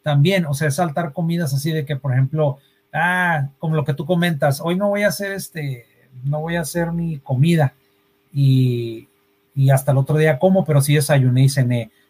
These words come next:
o viceversa. Entonces, este también se considera como un ayuno intermitente, el, el que pueda saltar comidas, como,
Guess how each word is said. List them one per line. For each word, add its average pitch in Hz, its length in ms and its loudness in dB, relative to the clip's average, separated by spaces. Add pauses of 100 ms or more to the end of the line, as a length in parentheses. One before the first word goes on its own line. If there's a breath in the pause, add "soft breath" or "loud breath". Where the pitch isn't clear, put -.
(180 soft breath)
o 131 300 2
viceversa. 135 440 2
Entonces, 139 260 -2
este 143 160 -6
también 143 240 4
se 160 100 -4
considera 139 440 2
como 135 160 4
un 139 60 4
ayuno 139 220 6
intermitente, 127 800 0 (340)
el, 127 220 4
el 123 200 4
que 131 100 0
pueda 131 260 4
saltar 123 480 0
comidas, 123 300 2
como, 117 400 -2